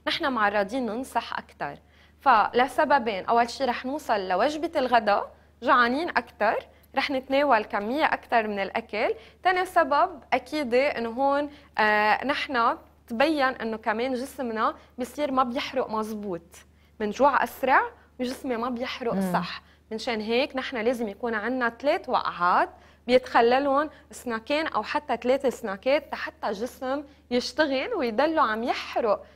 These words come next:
Speaker 1: آه، ال-، جسمنا، على شرط إنه الوحدات الحرارية اللي عم ناخدها تكون أقل من ما نحن جسمنا بده.
Speaker 2: أوكي.
Speaker 1: آه، وختاما بدي أقول شغلة كتير مهمة كمان.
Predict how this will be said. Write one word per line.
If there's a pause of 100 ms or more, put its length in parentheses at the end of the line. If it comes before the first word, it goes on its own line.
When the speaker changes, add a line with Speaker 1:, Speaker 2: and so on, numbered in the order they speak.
(260)
Speaker 1:
آه،
ال-،
جسمنا، (120)
على
شرط (320)
إنه
الوحدات
الحرارية
اللي
عم
ناخدها (260)
تكون
أقل (200)
من
ما
نحن (240)
جسمنا
بده.
Speaker 2:
أوكي. (180)
Speaker 1:
آه،
وختاما
بدي
أقول
شغلة
كتير
مهمة
كمان.